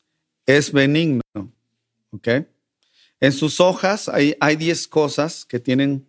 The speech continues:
ahí descritas. Pero vamos a ir uno por uno y vamos a tratar de terminarlo, y si no, usted lo va a terminar en su casa con su familia,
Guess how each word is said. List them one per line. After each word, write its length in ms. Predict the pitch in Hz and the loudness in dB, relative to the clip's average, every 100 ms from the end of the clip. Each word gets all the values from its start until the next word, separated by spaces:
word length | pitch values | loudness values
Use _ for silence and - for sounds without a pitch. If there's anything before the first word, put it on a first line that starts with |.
| _ | _
ahí 380 | 120 120 135 139 | -2 0 0 -4
descritas. 680 | 127 - - 127 135 165 - _ _ _ _ _ _ _ _ _ _ _ _ _ _ _ _ _ _ _ _ _ _ _ _ _ _ _ _ _ _ _ - 143 _ _ _ _ _ _ _ _ _ | -6 -6 -4 -4 -2 -4 -6 _ _ _ _ _ _ _ _ _ _ _ _ _ _ _ _ _ _ _ _ _ _ _ _ _ _ _ _ _ _ _ -20 -20 _ _ _ _ _ _ _ _ _
Pero 580 | - 139 135 131 123 120 _ _ _ _ _ - | 4 4 6 2 0 -4 _ _ _ _ _ 0
vamos 320 | 135 156 160 | 2 2 0
a 40 | |
ir 140 | 165 156 | 0 0
uno 300 | - 156 151 | 0 -2 -2
por 140 | 151 | -2
uno 200 | 156 160 | 0 0
y 60 | 151 | 0
vamos 320 | 147 160 151 | -2 -2 -4
a 60 | |
tratar 440 | 135 127 120 139 139 | -2 -2 2 2 2
de 160 | 135 | 0
terminarlo, 540 | 123 120 117 123 160 170 | -2 -2 0 0 0 0
y 40 | |
si 140 | - 135 | -2 0
no, 140 | 143 | 0
usted 280 | 139 - 139 | 0 0 0
lo 80 | 127 | 2
va 100 | 123 | 0
a 60 | 120 | 0
terminar 400 | 123 113 110 113 | 0 0 0 -2
en 80 | |
su 180 | 107 - | -6 -8
casa 480 | - 110 107 113 107 | -2 -2 0 -6 -8
con 180 | - 107 | -6 -4
su 160 | 101 104 | -4 -6
familia, 600 | 107 110 113 101 101 | -4 0 0 -2 -6